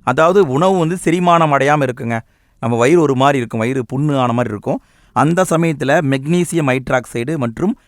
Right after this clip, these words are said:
அலுமினியம் ஹைட்ராக்சைடு, இந்த ரெண்டும் கலந்த கலவையை பயன்படுத்துவாங்க. அப்படி பயன்படுத்தினா வயிற்றில் இருக்கிற அதிகப்படியான அமிலம் வந்து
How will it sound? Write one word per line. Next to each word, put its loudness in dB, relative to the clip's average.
அலுமினியம் 2
ஹைட்ராக்சைடு, -4
இந்த -4
ரெண்டும் -4
கலந்த -2
கலவையை 0
பயன்படுத்துவாங்க. -6
அப்படி -8
பயன்படுத்தினா -2
வயிற்றில் 0
இருக்கிற 0
அதிகப்படியான 0
அமிலம் -2
வந்து -6